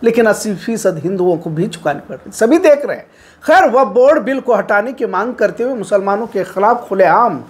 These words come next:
जहर उगलने का काम भी जारी है। एनआरसी को लेकर मुसलमान बिल्कुल बेखबर हैं, तो मुसलमानों को ज़मीन तंग करने की वारदातें भी सामने आ रही हैं। आज की वीडियो में इसी पर बात करते हैं।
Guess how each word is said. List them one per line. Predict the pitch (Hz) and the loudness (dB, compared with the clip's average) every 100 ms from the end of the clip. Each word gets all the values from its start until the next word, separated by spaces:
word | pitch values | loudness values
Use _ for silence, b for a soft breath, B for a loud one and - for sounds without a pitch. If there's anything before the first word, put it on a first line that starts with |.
| B B B 208 | B B B -4
जहर | 170 254 254 302 | 2 4 6 4
उगलने | 233 214 247 254 302 | 4 4 4 4 2
का | 294 | 2
काम | - 208 277 | 0 2 2
भी | 262 320 | 0 2
जारी | 302 294 302 | 4 4 0
है। | 175 - - | -8 -6 2
एनआरसी | 262 262 285 302 330 359 | 4 6 4 4 2 0
को | 349 | 2
लेकर | 262 285 294 226 202 240 | 4 4 4 2 2 0
मुसलमान | 220 240 226 220 247 220 | -6 -4 -4 -4 -4 -6
बिल्कुल | 240 240 269 | -10 -8 -2
बेखबर | 277 277 269 277 | 0 2 2 4
हैं, | 262 269 | 4 2
तो | 254 190 | -2 0
मुसलमानों | 240 247 233 233 233 277 | 0 2 2 4 4 2
को | 285 208 | 4 2
ज़मीन | 175 202 202 247 254 190 | 4 0 0 -2 -2 -4
तंग | - 226 240 | -2 -2 0
करने | 247 220 | -2 -2
की | 226 226 | -4 0
वारदातें | 214 208 226 226 269 | 2 2 0 0 -4
भी | 240 | -4
सामने | 392 240 240 277 285 | -4 0 0 0 -4
आ | 285 | -4
रही | 285 | -6
हैं। | 95 - _ _ b b b | -14 -18 _ _ b b b
आज | 180 190 | 0 0
की | 202 | 0
वीडियो | 175 196 262 254 | -2 -2 0 2
में | 170 170 | 0 -2
इसी | 190 202 254 | -4 -6 -2
पर | 247 226 | -2 -2
बात | 220 220 - | -4 -4 -4
करते | 170 - | -4 -4
हैं। | 131 | -12